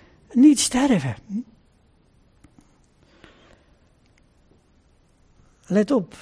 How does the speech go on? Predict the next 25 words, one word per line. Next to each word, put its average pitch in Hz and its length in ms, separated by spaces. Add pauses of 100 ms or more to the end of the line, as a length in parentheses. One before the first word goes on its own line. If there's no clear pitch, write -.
(200)
wat 196 160
de 196 60
Heer 180 100
Jezus 208 400
hier 196 160
zegt, 185 540
hè? 208 80 (1900)
Hij 165 200
zegt 175 240
hier 170 140
niet, 220 400 (280)
dat 180 140
hij 180 120
straks - 460
in 202 60
de 180 120
toekomst 202 560
op 175 120
een 185 100
bepaald 240 480
moment 190 420 (480)
de 147 220
doden 262 380
zal 175 180
opwekken. 160 580